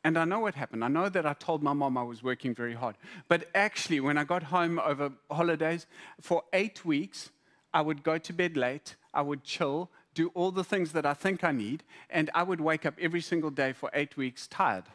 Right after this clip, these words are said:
Do you remember that? Those of you who studied. You just, you jawed hard, but you're just tired the whole time. It doesn't fill you. If you want to be filled, you have to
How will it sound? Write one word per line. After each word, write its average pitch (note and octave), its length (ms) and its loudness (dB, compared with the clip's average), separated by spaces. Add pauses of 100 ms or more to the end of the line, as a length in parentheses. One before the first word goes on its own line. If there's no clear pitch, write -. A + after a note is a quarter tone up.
(460)
Do D#3+ 80 2
you D3+ 40 4
remember F3+ 240 2
that? A2 220 0 (100)
Those C#3+ 220 2
of C3+ 100 -8
you C#3+ 120 2
who C3+ 80 -2
studied. G#2+ 400 0 (420)
You D3 120 2
just, D#3 360 -4
you C3 120 -8
jawed D#3+ 300 0
hard, D3+ 280 2
but D3+ 180 -2
you're D3 80 0
just D3 260 -6
tired A#2 400 2
the B2 100 0
whole C#3+ 140 -2
time. D#3+ 240 -2 (260)
It F3 160 2
doesn't G3+ 320 2
fill G#3+ 440 -4
you. F2+ 160 -8 (1300)
If D3+ 140 0
you E3+ 80 2
want A#3 140 2
to F#3+ 60 -2
be D3+ 100 -4
filled, C#3 500 -6 (220)
you D3 140 0
have D#3 320 -6
to D3+ 260 -2